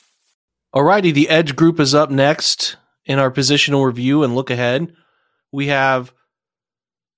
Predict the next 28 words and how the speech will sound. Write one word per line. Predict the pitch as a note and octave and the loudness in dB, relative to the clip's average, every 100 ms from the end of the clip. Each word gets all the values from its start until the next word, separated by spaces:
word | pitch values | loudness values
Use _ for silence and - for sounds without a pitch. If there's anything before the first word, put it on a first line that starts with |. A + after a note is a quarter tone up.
| - | -14
a | D3 | -4
quick | G#3 F#3+ | -4 -2
recap | F3 F3+ F3+ D#3+ | -4 -2 0 0
of | D3+ - | -4 -6
performances | C#3 D3+ D3 C#3+ C3+ B2 | -10 -6 -4 -6 -8 -10
this | C3 - | -10 -10
year, | C3 | -8
guys | C3+ C#3 C#3 | -4 -2 -4
who | C3+ | -10
played | - C#3 B2+ | -8 -6 -6
significant | C3 A#2+ C3+ C3 B2+ | -10 -12 -14 -12 -10
number | B2+ B2 | -8 -10
of | A#2 | -12
snaps. | - C3+ B2+ - | -12 -10 -10 -10
Myles | C#3 C3+ C3 | -8 -6 -6
Garrett | B2 C3+ B2+ C3 _ _ _ _ _ _ _ _ _ - | -8 -8 -8 -10 _ _ _ _ _ _ _ _ _ -12
played | C#3 | -10
eight | D3 C#3+ | -10 -10
hundred | C#3+ C3 A#2+ | -10 -12 -12
forty-four | C#3+ C3 - D3 | -12 -12 -12 -12
snaps, | C3+ D3 C#3 B2+ - | -12 -10 -10 -10 -12
eighty-nine | D3+ D#3 D#3 C#3 C3+ C3+ C#3 | -10 -10 -10 -10 -8 -8 -12
pressures | B2+ C3+ C3 - D3 D3 | -12 -12 -10 -10 -14 -16
on | - C#3+ | -14 -12
the | C#3+ | -12
year, | C#3+ C#3+ D3 D#3 _ _ _ _ _ - | -10 -10 -10 -12 _ _ _ _ _ -14
fifteen | D#3+ - D#3+ D3 | -14 -14 -14 -12
sacks, | C3+ - C3+ C3+ D3 - - | -12 -12 -10 -10 -12 -14 -16